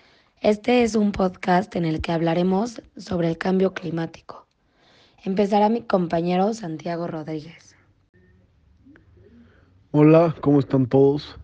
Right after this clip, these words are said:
Speaker 2: Pues primero que nada, vamos a empezar hablando qué es el cambio climático. Es la variación en el estado del sistema climático terrestre, formado por la atmósfera, la hidrosfera, la criosfera,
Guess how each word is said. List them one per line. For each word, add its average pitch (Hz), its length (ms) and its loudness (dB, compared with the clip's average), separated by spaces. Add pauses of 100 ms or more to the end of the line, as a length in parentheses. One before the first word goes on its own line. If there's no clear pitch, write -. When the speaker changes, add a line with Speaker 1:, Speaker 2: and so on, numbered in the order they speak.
Speaker 2:
Pues 120 160 -4
primero 127 420 0
que - 120 -6
nada, 120 360 0
vamos 123 320 -4
a 120 40 -6
empezar 113 360 -4
hablando 117 400 -2
qué 117 80 -8
es 107 80 -4
el 113 120 -4
cambio 110 280 -4
climático. 104 680 -10 (680)
Es 131 140 0
la 160 140 6
variación 123 500 0
en 120 180 -2
el 110 100 -4
estado 120 340 -4
del 110 100 -4
sistema 113 400 -4
climático 107 640 -8
terrestre, 113 680 -8 (440)
formado 127 420 2
por 120 180 -2
la 113 120 -2
atmósfera, 120 680 -2
la 110 160 -4
hidrosfera, 120 580 -4
la 117 180 -4
criosfera, 120 580 -6